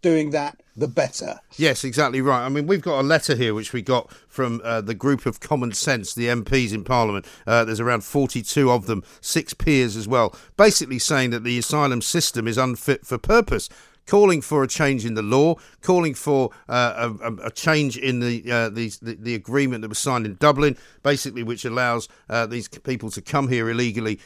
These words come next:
Speaker 2: and then seek asylum, despite the fact that they're coming from other countries in Europe which are safe.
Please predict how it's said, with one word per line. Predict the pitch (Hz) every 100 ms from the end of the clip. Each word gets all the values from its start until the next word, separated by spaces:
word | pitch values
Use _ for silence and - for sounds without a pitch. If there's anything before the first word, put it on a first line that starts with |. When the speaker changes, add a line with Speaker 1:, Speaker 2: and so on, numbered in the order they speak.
| -
Speaker 2:
and | 120
then | 123
seek | 107 135 120
asylum, | 110 143 123 110
despite | 117 - 156 185
the | -
fact | - 107 90
that | 110
they're | 113
coming | - 123 110 98 - -
from | 131 120
other | 135 127 120
countries | - 147 117 135 110
in | 113
Europe | 110 139 107 104
which | 120 104
are | 113
safe. | - 160 98 95